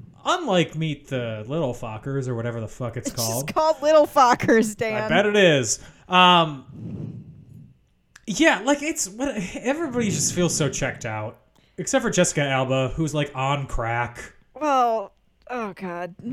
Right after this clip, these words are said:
Speaker 2: she was the, it was her first one. She needed to get that check as well.
Speaker 1: Yeah, she was ready for the spinoff.
Speaker 2: What's Jessica
Speaker 1: Meet,
Speaker 2: Alba
Speaker 1: meet
Speaker 2: up
Speaker 1: Andy
Speaker 2: to?
Speaker 1: Garcia. Um, she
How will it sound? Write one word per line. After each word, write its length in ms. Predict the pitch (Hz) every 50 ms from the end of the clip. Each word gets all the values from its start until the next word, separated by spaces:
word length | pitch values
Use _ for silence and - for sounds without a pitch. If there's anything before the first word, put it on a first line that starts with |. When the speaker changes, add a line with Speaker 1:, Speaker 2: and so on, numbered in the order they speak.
| - 220 240
Speaker 2:
she 220 | 220 - - 285 294
was 120 | 269 254
the, 120 | - 240 - _ _ _
it 80 | 269 269
was 120 | 269 -
her 100 | 240 277
first 320 | - - 220 202 202 - -
one. 220 | 180 185 180 185
She 160 | - - 220
needed 260 | 220 233 226 185 185
to 60 | - 185
get 180 | - 180 175 -
that 140 | 180 170
check 260 | - - 180 165 - 180
as 140 | 180 -
well. 320 | - 165 165 160 170 175 - _ _ _ _ _ _ _
Speaker 1:
Yeah, 460 | 151 131 127 131 127 113 101 95 90 95
she 220 | - - - 196
was 140 | 208 196 151
ready 180 | 165 151 151 143
for 120 | - 135
the 60 | 117
spinoff. 640 | 107 - - - 123 113 110 104 104 - - - - _ _ _ _ _ _ _ _ _ _ _ _ _ - - - _ _ _ _ _ _
Speaker 2:
What's 240 | - 269 453 - -
Jessica 320 | - 679 - - 127 127 254
Speaker 1:
Meet, 80 | 277
Speaker 2:
Alba 240 | 285 269 262 - 226
Speaker 1:
meet 80 | 143 139
Speaker 2:
up 120 | 151 -
Speaker 1:
Andy 200 | 139 135 127 -
Speaker 2:
to? 40 | -
Speaker 1:
Garcia. 520 | 127 120 113 110 - 127 113 107 101 98 - _ _ _ _ _ _ _ _ _ -
Um, 480 | 165 170 165 170 170 170 165 165 165 -
she 800 | 156 - - 208 208 214 214 214 208 214 202 202 202 185 190